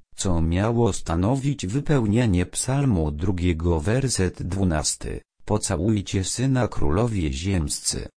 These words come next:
Według naszego zrozumienia jest to błędne zastosowanie Pisma Świętego. Synem nie jest papież. Święta Góra oznacza Królestwo Boże.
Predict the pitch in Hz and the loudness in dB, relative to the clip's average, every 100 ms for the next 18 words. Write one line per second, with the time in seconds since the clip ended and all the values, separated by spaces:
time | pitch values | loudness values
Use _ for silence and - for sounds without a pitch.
0 | _ _ _ 78 82 73 78 - 92 90 | _ _ _ -2 -2 0 -4 -2 0 0
1 | - 139 120 113 87 92 80 80 78 101 | 0 -2 0 0 0 0 0 -2 0 2
2 | 127 120 104 85 85 - - 107 85 87 | 2 2 2 2 0 -6 -2 -2 0 0
3 | 117 143 107 85 80 78 82 82 - 90 | 2 2 2 0 0 0 0 -2 -2 -2
4 | - 92 101 110 101 - 135 - 85 73 | 0 2 2 4 2 0 -2 0 0 0
5 | 71 - 82 76 - 82 71 71 - - | -2 -4 -2 -2 -2 -4 -4 -8 -10 -16
6 | _ _ _ - - 135 127 110 98 92 | _ _ _ -8 -2 2 4 4 0 2
7 | 92 92 120 113 - - - - - 58 | 4 4 2 0 -4 -2 -2 -4 -10 -8
8 | - - - _ _ _ - - - 139 | -8 -10 -14 _ _ _ -16 -10 0 2
9 | 135 98 85 82 82 73 - - 87 90 | 2 2 -2 -2 -2 -2 -4 -2 2 2
10 | 101 95 127 101 - 73 104 98 - - | 2 2 -2 0 2 2 2 -2 -6 -4
11 | 71 85 101 78 69 65 | -2 0 0 0 -4 -4